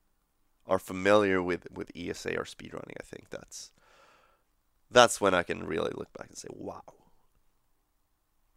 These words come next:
I've been a part of this. I've been a part of,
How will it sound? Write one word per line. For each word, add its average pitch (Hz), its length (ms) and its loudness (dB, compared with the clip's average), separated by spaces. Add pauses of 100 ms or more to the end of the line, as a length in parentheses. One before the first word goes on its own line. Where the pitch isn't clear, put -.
(380)
I've 110 220 8
been 101 160 0
a 90 40 -4
part 92 360 -2
of - 100 -16
this. - 300 -12
I've 104 120 2
been 120 120 0
a 104 60 -2
part 90 360 4
of, 87 300 0